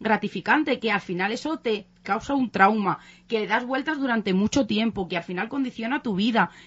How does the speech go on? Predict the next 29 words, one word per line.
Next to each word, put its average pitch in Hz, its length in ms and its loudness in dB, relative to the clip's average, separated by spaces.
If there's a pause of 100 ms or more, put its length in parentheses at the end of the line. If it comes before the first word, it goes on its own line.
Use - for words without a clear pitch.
(100)
que 220 80 -4
esto 214 240 -6
no 269 180 -2
es 277 140 -4
tan 233 180 -4
maravilloso 196 680 0
como, 196 360 -4
como 185 260 -4
en 170 80 -2
algunas 190 340 -4
ocasiones, 220 600 -2 (240)
incluso 190 360 -4
a - 20 0
lo 170 60 0
mejor, 269 320 -2
eh, 175 500 -4
co-, - 140 -4
hemos 208 240 -2
cometido 196 340 -2
el 185 80 0
error 190 280 -2
de, 185 260 0
de 180 160 0
hacer 196 360 0
pensar 196 540 4 (240)
o 190 120 2
de 175 60 4
hacer 196 340 2
ver 208 240 4